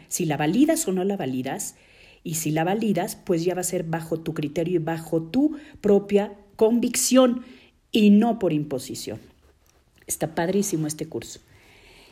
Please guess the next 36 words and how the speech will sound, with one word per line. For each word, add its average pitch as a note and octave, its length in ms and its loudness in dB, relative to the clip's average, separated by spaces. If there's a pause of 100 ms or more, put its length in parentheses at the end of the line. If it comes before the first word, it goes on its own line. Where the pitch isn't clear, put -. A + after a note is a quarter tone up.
(140)
Y F3+ 100 -6
próximamente A3 680 0
les G#3 240 0
iré F3 140 2
avisando F#3 420 0
en F#3 100 -2
mis E3 120 -2
siguientes E3 460 0
podcasts F#3+ 520 -2
cuáles E3 260 -2
van D#3+ 160 -2
a D#3+ 60 -2
ser D#3+ 180 -6
los D3 180 -4
cursos D#3+ 320 -6
que C#3+ 120 -8
van C#3 140 -6
a - 20 -4
estar C#3+ 240 -6
disponibles F#3 840 -4 (680)
para D3 220 -4
que F#3 340 0
los F3 220 0
puedas F3 340 -4
entrar D3 300 -6
a C#3 100 -8
consultar. A2+ 600 -12 (1400)
En G#3 160 8
mis G#3 160 6
redes A#3 300 2
me A3+ 80 -2
encuentras G3+ 480 0
como E3+ 240 -2
Soy G3 320 0
Tere F#3 300 -2
Cantú. D#3+ 600 -4